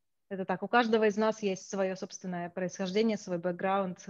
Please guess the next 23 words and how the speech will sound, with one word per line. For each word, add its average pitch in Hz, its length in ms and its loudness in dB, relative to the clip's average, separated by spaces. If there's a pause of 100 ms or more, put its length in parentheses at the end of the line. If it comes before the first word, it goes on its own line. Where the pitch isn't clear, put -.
свои 175 280 -8
тараканы, 180 640 -4
и 170 440 -6
мы 180 220 -4
с - 80 -10
ними, 185 260 -4 (360)
мы 208 160 2
о 202 40 4
них 208 200 2
не 220 80 0
говорим 208 480 4
с, - 340 -12
э, 165 420 -2 (240)
ближ-, 170 200 -4
не, 175 340 -8
не 190 220 -2
близ-, 180 240 0
не 185 260 -4
ближки-, 190 360 -4
не 185 180 -2
близкими 180 420 -4
друзьями. 165 720 -4 (100)
Э, 170 200 -12